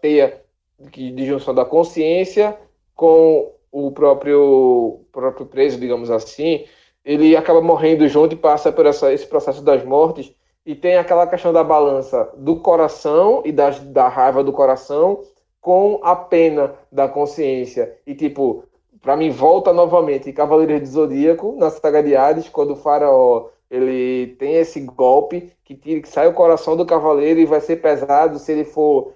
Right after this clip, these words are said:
eh, os pecados dele forem mais pesados do que a pena da consciência,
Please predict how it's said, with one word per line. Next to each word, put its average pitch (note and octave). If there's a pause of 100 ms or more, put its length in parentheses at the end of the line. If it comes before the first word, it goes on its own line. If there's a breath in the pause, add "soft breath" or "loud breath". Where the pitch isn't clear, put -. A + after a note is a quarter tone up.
(140)
eh, B2
os C#3+
pecados D3+
dele C#3+
forem C#3
mais C#3+
pesados C3+
do C3
que C#3
a B2+
pena D#3
da C#3+
consciência, C3+